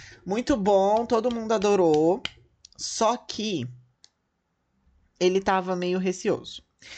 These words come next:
E ele tava em Asgard, só que ele tinha uma casa lá. Asgard, né, pra quem não se lembra, é o mundo dos deuses, né?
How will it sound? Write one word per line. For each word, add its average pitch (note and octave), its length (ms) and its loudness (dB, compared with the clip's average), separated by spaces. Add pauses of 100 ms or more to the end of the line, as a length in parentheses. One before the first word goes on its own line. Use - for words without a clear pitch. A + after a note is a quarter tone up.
(340)
E F#4+ 160 2
ele A4 140 2
tava C3+ 720 -2 (720)
em A#3+ 140 0
Asgard, E3+ 640 -2
só B3+ 120 -8
que D4+ 80 -6
ele C#4+ 100 -2
tinha C#4+ 140 -4
uma C#4 160 -2
casa E3 480 -4
lá. E3+ 120 2 (120)
Asgard, F3+ 560 -2
né, F3+ 180 0
pra E3+ 180 -6
quem E3 180 -6
não D#3+ 100 -4
se E3+ 140 -8
lembra, D#3 340 -4
é D#3 140 0
o E3 80 0
mundo D3+ 280 -4
dos F3 200 -2
deuses, A2 380 -10
né? D3+ 200 -6